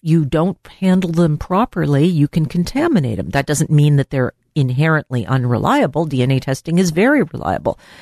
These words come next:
but it does mean that there's a s-, there needs to be a specific technique to guard the integrity of the information. And the same, he says, is true of witnesses.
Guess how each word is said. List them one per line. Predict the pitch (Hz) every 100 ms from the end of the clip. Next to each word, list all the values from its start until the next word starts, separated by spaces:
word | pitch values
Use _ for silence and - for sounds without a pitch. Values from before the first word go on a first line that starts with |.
| - -
but | 196
it | -
does | 220 240
mean | 220 185 185 185 _ _
that | 170 -
there's | 175 156
a |
s-, | 160 - -
there | 160
needs | 160 170 156
to | -
be | 156
a | 139
specific | - 160 - 202 180 - - _ -
technique | 185 - 180 208 180 - - _
to | 180
guard | 139 - 165 175 180 160
the | 156
integrity | 143 143 - 196 196 170 147 143 85 - - -
of | 165
the | 156 156
information. | 131 160 160 311 - 104
And | 127
the | 135
same, | - 143 139 135
he | 135
says, | 120 117 147
is | 160 -
true | - 127 135
of | 156
witnesses. | 226 - 151 - 80 -